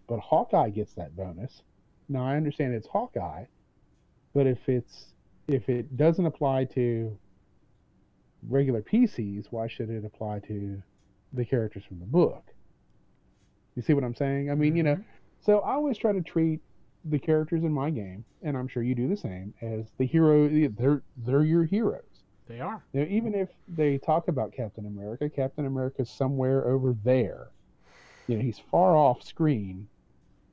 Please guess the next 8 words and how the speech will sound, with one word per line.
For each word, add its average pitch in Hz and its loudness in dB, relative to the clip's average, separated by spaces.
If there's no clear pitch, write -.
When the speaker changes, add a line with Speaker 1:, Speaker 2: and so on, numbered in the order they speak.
Speaker 1:
He's 160 2
not, 147 -2
they're 190 -2
not 113 -6
dealing 95 -10
with 85 -16
him. 98 -16
So 127 -2